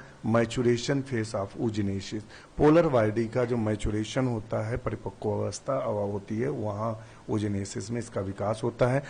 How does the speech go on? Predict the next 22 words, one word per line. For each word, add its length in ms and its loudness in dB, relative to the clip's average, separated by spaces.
Oogenesis 600 6
is 160 -2
the 140 4
process 460 2
maturation 680 2
of 160 -2
the 120 -2
reproductive 600 0
cell 460 6
is 180 2
ovary। 460 6
It 140 8
include 480 6
phase 380 6
of 100 8
multiplication, 880 0
phase 340 -2
of 200 -2
growth 240 4
and 180 4
phase 340 -2
of 140 0